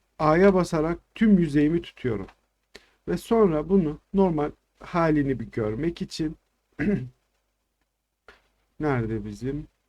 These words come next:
Normal halini görmek için şunu bir map'i sıfırla diyorum. Yani benim aslında map'im şu an bu halde. Okey. Ben bu map'imi tuttum. Şu an bunu ben modellediğim için ve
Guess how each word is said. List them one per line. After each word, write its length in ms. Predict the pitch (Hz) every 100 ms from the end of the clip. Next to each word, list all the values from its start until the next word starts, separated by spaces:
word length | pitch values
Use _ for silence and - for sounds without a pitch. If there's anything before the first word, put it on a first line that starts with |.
| _ _ 170
Normal 500 | 196 190 170 139 135
halini 540 | 151 156 135 113 110
görmek 480 | 117 127 160 190 -
için 400 | 202 - 185 202 _ _ _ _ _
şunu 380 | - - 220 165
bir 140 | 185 -
map'i 500 | 190 190 185 196 196 _ -
sıfırla 600 | - 202 - 143 123 113
diyorum. 220 | 104 - 131
Yani 260 | 135 165
benim 260 | 202 190 160
aslında 380 | 180 160 147 131
map'im 420 | 156 165 139 123
şu 160 | - 170
an 240 | 170 143
bu 100 | 131
halde. 340 | 113 101 98 101 _ _ _ _ _ -
Okey. 300 | 175 - 117 - _ _ _ 202
Ben 220 | 226 208
bu 40 |
map'imi 520 | 165 170 190 220 196
tuttum. 540 | - - 202 - 143 143 _ _ _ _ _
Şu 240 | - 214
an 240 | 220 185 160
bunu 260 | 208 160
ben 180 | 143 185
modellediğim 800 | 220 208 135 120 113 117 113 110
için 360 | 113 - 233 202
ve 140 | 123